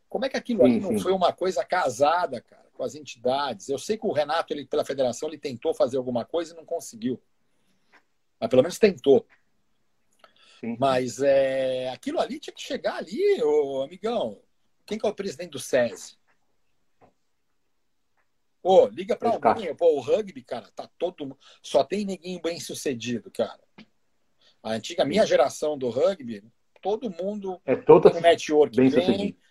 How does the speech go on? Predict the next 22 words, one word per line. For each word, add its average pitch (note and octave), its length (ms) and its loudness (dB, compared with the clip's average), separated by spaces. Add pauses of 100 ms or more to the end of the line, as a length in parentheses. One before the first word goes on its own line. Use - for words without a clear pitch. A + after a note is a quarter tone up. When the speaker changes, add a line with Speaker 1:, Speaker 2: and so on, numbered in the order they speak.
Speaker 1:
todo A3 220 -4
mundo G3 200 -4
tá E3+ 160 2
bem D#3+ 140 -4
posicionado, D3 880 -6
todo G3+ 220 -10
mundo F3+ 320 -12
tá D#3+ 120 2
bem, C#3+ 540 -6 (640)
tá - 140 -2
todo B3 180 -4
mundo A3+ 240 0
bem, C#3+ 400 4
cara. - 240 -14 (760)
Pelo - 140 -2
menos F#3+ 100 -2
as - 80 -4
Speaker 2:
Sim. B2 120 4
Speaker 1:
pessoas E3+ 240 2
que - 80 -4
eu F3 40 -2
encontro. C3 520 0